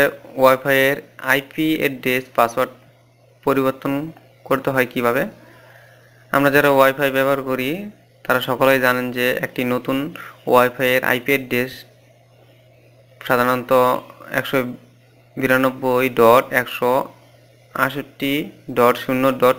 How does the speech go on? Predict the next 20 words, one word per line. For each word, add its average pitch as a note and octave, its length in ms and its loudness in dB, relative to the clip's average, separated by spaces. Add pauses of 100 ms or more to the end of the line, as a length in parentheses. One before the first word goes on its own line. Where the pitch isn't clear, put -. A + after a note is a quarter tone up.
(120)
ওয়ান B2 160 4 (120)
অথবা C3 240 -2 (140)
একশো C3+ 160 -8 (100)
বিরানব্বই C3 500 -2
ডট B2 140 0 (100)
একশো A#2+ 240 -4
আটষট্টি B2+ 420 -8 (640)
ডট B2+ 180 2 (140)
ওয়ান B2+ 240 4
ডট F3 180 2
ওয়ান A#2+ 140 4 (100)
থাকে, A#2 180 -10 (160)
এই C#3 160 0
দুটি C#3 240 -4 (680)
আইপি C3 180 -2
অ্যাড্রেসেই C#3 440 -2 (240)
হয়ে B2 220 2
থাকে। B2+ 240 -2 (1400)
তো C#3 100 2 (440)
আমি C#3 120 -2